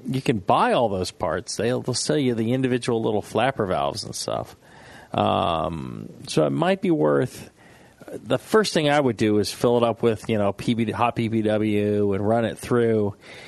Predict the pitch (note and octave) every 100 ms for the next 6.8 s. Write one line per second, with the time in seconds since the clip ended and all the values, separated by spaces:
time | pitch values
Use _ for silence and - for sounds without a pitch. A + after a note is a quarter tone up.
0 | - - A2+ - - C#3 C3 A#2+ - A#2+
1 | G#2 A2 G2+ G2 G2+ - - G#2 G#2 G2
2 | - - G#2 A2 A#2+ A#2 F#2 - A#2 A#2+
3 | C3 C#3 D#3+ D#3+ - _ _ - - -
4 | - - - G#2+ G#2 G2+ G2 G2 G#2 -
5 | C3 A#2 B2 A2+ A2 A2+ G#2+ - G2+ G2+
6 | F#2+ G2+ G#2 G#2 F#2+ F#2 G2 G2